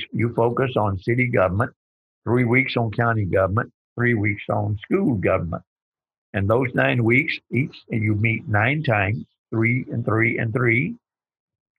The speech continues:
three hours each meeting for a total of nine.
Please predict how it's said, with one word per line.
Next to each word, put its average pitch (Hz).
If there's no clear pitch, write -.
three 135
hours 147
each 151
meeting 131
for 107
a 107
total 120
of 127
nine. 127